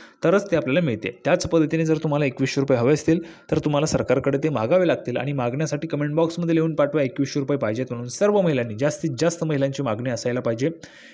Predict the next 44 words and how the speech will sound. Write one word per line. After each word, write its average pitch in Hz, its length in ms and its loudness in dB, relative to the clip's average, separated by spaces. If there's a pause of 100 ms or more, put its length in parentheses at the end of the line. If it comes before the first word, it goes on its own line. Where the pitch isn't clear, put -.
(240)
एकवीसशे 170 540 0
रुपये 151 220 2
पाहिजेत. 113 320 -2
बघा, 127 220 2 (380)
योजनेसाठी 160 640 2
पात्र 156 340 2
महिला 143 240 2
किती 143 280 -2
आहेत? 156 160 -2 (100)
दोन 147 360 2
कोटी, 135 480 -2 (440)
दोन 185 300 2
कोटी 170 260 0
बावन्न 156 400 2
लाख 160 100 4 (100)
महिलांना 139 360 2
मार्चचा 131 380 -2
हप्ता 127 220 -2
दिलेला 107 160 2
आहे. 101 80 0
दोन 139 260 0
कोटी 135 220 -2
बावन्न 117 300 0
लाख 131 120 0 (220)
महिलांना 117 440 -4
मार्चचा 117 520 -2
हप्ता 127 280 -2
दिलेला 101 280 -2
आहे. - 200 -8
आता 147 120 0
दोन 160 320 2
कोटी 175 260 0
महिलांची 160 420 0
जर 165 140 4
मागणी 139 320 0
असेल, 147 240 0
तर 151 80 2
सरकार 127 360 0
पण 151 140 -2
मागणी 135 280 -2
मान्य 151 300 0
करेल 143 200 2
एकवीसशे 127 340 0
रुपयांची. 117 340 -2